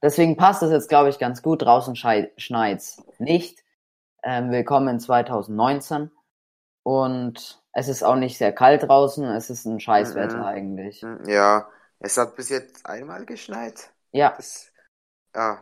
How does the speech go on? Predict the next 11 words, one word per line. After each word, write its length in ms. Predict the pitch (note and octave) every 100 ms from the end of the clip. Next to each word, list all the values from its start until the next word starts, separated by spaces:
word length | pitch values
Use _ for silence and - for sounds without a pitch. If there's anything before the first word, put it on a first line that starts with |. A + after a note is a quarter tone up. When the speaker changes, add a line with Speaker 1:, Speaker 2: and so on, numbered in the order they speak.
| -
Speaker 2:
das 240 | G#2+ -
finde 200 | A2 G2+
ich 40 | F#2+
echt 160 | G2 -
scheiße. 480 | G2 G2 - G2 - -
Vor 140 | G2+
Speaker 1:
Ja, 160 | C3+ C#3
Speaker 2:
allem 80 |
Speaker 1:
es 140 | C3+ -
war 180 | B2 G#2
echt 400 | A#2+ - _